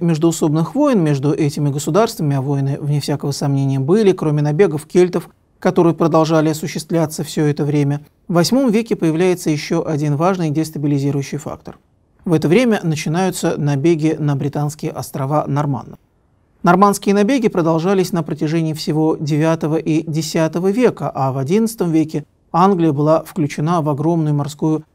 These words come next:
державу короля Кнута, которая охватывала Норвегию, Данию и Англию. Но, впрочем, король Кнут правил сравнительно недолго, с тысяча шестнадцатого по тысяча тридцать пятый год, после чего англосаксонская Британия всё-таки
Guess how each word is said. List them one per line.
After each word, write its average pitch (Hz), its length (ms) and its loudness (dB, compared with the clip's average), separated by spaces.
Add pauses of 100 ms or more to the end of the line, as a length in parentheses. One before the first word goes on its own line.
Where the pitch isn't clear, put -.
(140)
державу 160 540 4
короля 156 400 2
Кнута, 185 460 2
которая 131 460 -8
охватывала 139 640 -6
Норвегию, 139 680 0 (240)
Данию 160 540 2
и 185 140 -4
Англию. 110 420 -8 (380)
Но, 277 200 4
впрочем, - 440 0
король 165 260 2
Кнут 196 340 -2
правил 151 280 0
сравнительно 156 480 -4
недолго, 165 480 2
с 147 80 -10
тысяча 151 480 -8
шестнадцатого 156 680 -4
по 147 140 -8
тысяча 147 380 -8
тридцать - 400 -8
пятый 147 260 -6
год, 240 280 -2 (340)
после 262 260 2
чего 165 420 0
англосаксонская 143 800 -4
Британия 151 400 -2
всё-таки - 340 -6